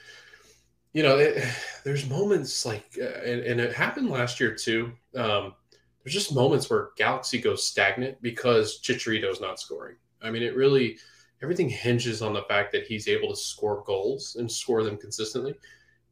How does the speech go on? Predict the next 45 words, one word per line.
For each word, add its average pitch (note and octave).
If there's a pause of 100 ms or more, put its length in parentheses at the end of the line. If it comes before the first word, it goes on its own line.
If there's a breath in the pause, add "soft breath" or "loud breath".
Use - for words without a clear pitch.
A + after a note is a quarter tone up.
'Cause B2+
without C#3
him, C3+
it A#2
just B2+
seems D#3
like B2 (840)
every D3
time C#3
we're B2
watching A#2+
Galaxy A2
play, A#2
they're G#2
having D#3
a C#3
hard A#2+
time, G#2+ (400 loud breath)
you B2
know, A2+
grabbing G#2
two -
or F#2+
three F#2+
goals. F#2+
Like, G2+
one C3
goal, A2
and, G#2+
and G2+ (160)
Galaxy's, A2+ (100)
you A2
know, G2+
looking G#2+
at G#2
a F#2
draw G2
'cause -
they G#2
just G#2+
don't G#2+
score B2
enough. G2
Seventeen B2
goals A2+